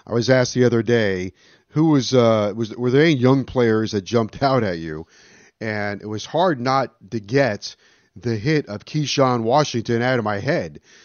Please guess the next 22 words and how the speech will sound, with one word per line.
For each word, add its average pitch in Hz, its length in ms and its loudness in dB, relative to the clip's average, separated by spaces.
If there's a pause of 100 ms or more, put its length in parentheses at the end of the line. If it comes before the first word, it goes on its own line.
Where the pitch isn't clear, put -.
(200)
Uh, 90 220 -4
Keyshawn 131 440 -2
Washington, 113 680 -2 (300)
who 98 80 -10
wears 120 260 -2
number 117 140 -2
twenty-five 120 640 0
out 107 140 -2
of 101 80 -8
South 117 380 -2
Dade, 113 400 0 (300)
he 120 60 -8
was 120 160 -4
a, 117 240 2
uh, 95 300 0 (640)
former 143 280 4
four-star 135 680 4
player, 135 380 2
the 117 100 0
number 120 180 0
twenty-two 131 420 -4
player 123 420 2